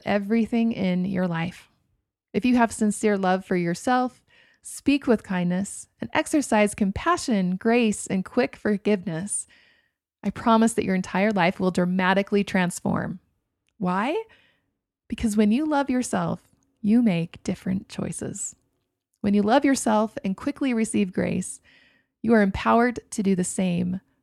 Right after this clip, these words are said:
for others. This is such an incredibly beautiful place to live your life from. Getting to know this place and maintaining this place requires consistent effort. It requires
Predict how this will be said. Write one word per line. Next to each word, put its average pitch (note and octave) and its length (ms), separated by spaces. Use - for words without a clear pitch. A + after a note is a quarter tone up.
for - 180
others. E3+ 520
This D#4 180
is D4 100
such - 360
an B3 100
incredibly G#3+ 880
beautiful B3+ 560
place G3 420
to - 100
live F3+ 220
your F3 80
life E3 220
from. E3+ 420
Getting F4 260
to F#4 100
know B3 180
this A3 180
place G3+ 360
and G3+ 120
maintaining G#3 680
this G3 160
place F#3+ 340
requires G#3 480
consistent D#4 580
effort. - 540
It - 40
requires A#3+ 600